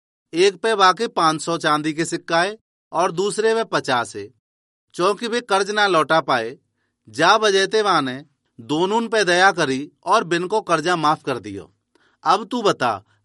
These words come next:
दोनों में ते वा साहूकार को कौन ज्यादा प्रेम करेगो?" सिमोन ने उत्तर दियो, "मेरो विचार है, वो जाको ज्यादा कर्जा माफ भयो होए।" यीशु ने कही, "हाँ, तेने सही उत्तर दियो है।"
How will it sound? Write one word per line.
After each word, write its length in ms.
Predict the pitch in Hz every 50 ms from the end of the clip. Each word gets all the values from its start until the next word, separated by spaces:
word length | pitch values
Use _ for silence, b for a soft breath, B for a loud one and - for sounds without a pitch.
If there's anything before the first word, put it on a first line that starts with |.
| _
दोनों 400 | 107 113 139 151 170 185 208 226
में 220 | 233 226 220 208 180
ते 120 | 220 214
वा 140 | 208 220 214
साहूकार 560 | 208 - 165 151 156 160 160 196 196 202 190
को 260 | 156 147 147 147 156 151 _ _ _ _ _
कौन 280 | - 175 208 233 226 202
ज्यादा 300 | 185 170 160 160 202 208
प्रेम 300 | - - 165 160 160 160
करेगो?" 500 | 147 143 120 117 120 156 151 104 82 _ _ _ _ _ _ _ _ _ _ _ _
सिमोन 460 | _ - - 147 147 160 160 175 196 220
ने 100 | 226 226
उत्तर 300 | 202 170 - 185 185 175
दियो, 420 | 160 160 143 123 110 110 120 _ _ _ _ _ -
"मेरो 320 | 123 139 156 175 202 214
विचार 420 | 196 196 180 - 190 175 180 170 165
है, 240 | 135 123 117 127 _ _ _ _ _ _ -
वो 220 | 123 160 208 226
जाको 480 | 165 160 160 156 165 160 196 214 214 190
ज्यादा 340 | 160 165 151 156 165 196 202
कर्जा 360 | 170 196 180 175 185 185 175
माफ 220 | 175 165 160 147
भयो 240 | 131 139 135 131 127
होए।" 240 | 120 110 101 90 82 _ _ _ _ _ _ _ _ _ _ -
यीशु 300 | 147 165 160 - 196 208
ने 120 | 214 208
कही, 320 | 185 170 160 165 175 180 170
"हाँ, 300 | 143 143 156 170 180 165
तेने 300 | - 175 175 185 208 220
सही 260 | - - 147 147 170
उत्तर 300 | 175 175 175 165 147 135
दियो 260 | 127 123 117 113 110
है।" 220 | 101 90 80 _